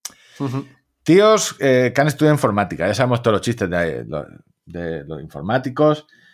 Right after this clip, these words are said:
Speaker 2: Pues en Activision Blizz-, Blizzard empezaron las denuncias de que si acoso sexual, de que si ponemos cámaras en los aseos de las chicas, que si en
Speaker 1: Joder.
Speaker 2: medio de las reuniones se sacan
Speaker 1: Vaya
Speaker 2: la, el pene, que si los jefes se tiraban peos en la cara. O sea, rollo de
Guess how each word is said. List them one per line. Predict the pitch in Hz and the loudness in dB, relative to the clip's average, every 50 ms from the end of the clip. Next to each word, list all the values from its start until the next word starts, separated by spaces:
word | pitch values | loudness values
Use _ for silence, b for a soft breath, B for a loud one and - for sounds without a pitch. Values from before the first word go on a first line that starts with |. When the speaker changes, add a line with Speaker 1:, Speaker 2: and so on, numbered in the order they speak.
| b b b b b b b b b _ _ _ _ - | b b b b b b b b b _ _ _ _ -2
Speaker 2:
Pues | 123 120 - | 0 0 2
en | 139 135 | 2 0
Activision | 135 135 131 - 143 180 202 190 190 196 165 151 147 156 | 0 0 2 2 2 2 2 2 0 0 0 2 2 2
Blizz-, | 175 175 - 170 170 160 - | 2 2 2 -2 -6 -6 -6
Blizzard | 135 135 156 165 160 - 175 165 165 160 - - | -2 0 2 2 2 4 4 4 4 2 0 -2
empezaron | - 131 123 120 113 123 120 117 156 170 160 139 | -4 -2 -2 -2 0 0 0 2 2 2 4 4
las | 127 - | 2 2
denuncias | 101 - 113 127 139 131 123 117 101 92 87 87 | 2 0 0 0 -4 -2 0 0 0 0 0 -2
de | 95 95 92 90 87 85 80 73 - - _ | 0 0 0 0 -2 -2 -4 -8 -10 -12 _
que | - 95 87 | -8 -8 -6
si | - - 101 | -4 -2 -2
acoso | 90 90 - - 135 135 131 - 131 117 | -2 -2 0 0 0 0 0 -2 -4 -4
sexual, | - 107 90 - - 123 131 131 131 127 120 | -4 -6 -6 -2 2 4 6 6 6 4 2
de | 113 101 - | -2 -4 -4
que | 98 - | -8 -10
si | - 101 | -10 -10
ponemos | 90 - 101 113 120 120 110 98 - - | -6 -6 -4 -4 -4 -4 -6 -8 -8 -6
cámaras | - 117 110 107 110 107 104 98 - - | -4 -4 -2 -2 -2 -2 -2 -4 -4 -6
en | 98 90 | -8 -10
los | 87 80 85 | -10 -12 -14
aseos | 82 - - 104 95 85 | -16 -10 -8 -8 -6 -6
de | 90 82 | -6 -8
las | 80 78 - _ | -8 -8 -8 _
chicas, | _ 113 117 117 117 - 113 110 113 110 98 - | _ -8 -8 -8 -4 -2 0 2 2 0 0 -4
que | - _ 110 101 | -8 _ -4 -4
si | - - - 117 | -4 -4 -4 -4
en | 104 101 | -2 2
Speaker 1:
Joder. | 117 127 127 | 2 4 4
Speaker 2:
medio | 120 117 | 4 4
de | 110 | 4
las | 107 98 | 2 2
reuniones | 101 104 104 110 113 113 110 104 92 - - | 0 -2 0 0 0 0 2 0 -2 -2 -4
se | 98 90 | -6 -2
sacan | - 110 107 104 90 87 | 0 0 0 0 0 0
Speaker 1:
Vaya | 90 90 85 | 0 0 0
Speaker 2:
la, | 82 - - | 0 -2 -4
el | - 92 80 - | -4 -6 -4 0
pene, | - 117 123 123 120 123 120 117 120 117 120 B B B B B B B B _ | 2 2 4 4 4 4 4 4 2 0 -2 B B B B B B B B _
que | - 120 110 | 0 0 0
si | 110 - - 127 123 113 | 0 -4 -2 -2 -2 2
los | 110 113 110 - | 2 0 0 2
jefes | - 143 139 139 139 131 - | 0 0 2 2 0 -2 -2
se | 123 | -4
tiraban | 104 127 131 127 127 117 107 - - | -4 0 2 2 2 2 0 -4 -2
peos | - 131 127 117 101 - | 0 2 4 4 2 0
en | 107 104 | -2 -2
la | 101 98 98 | -2 -2 2
cara. | - 113 113 - | 2 2 2 2
O | - - | 0 0
sea, | 113 107 - - | 0 -2 -2 0
rollo | - 143 175 202 226 214 | 2 2 4 4 4 4
de | 180 151 131 120 - - _ | 4 2 2 0 -2 -6 _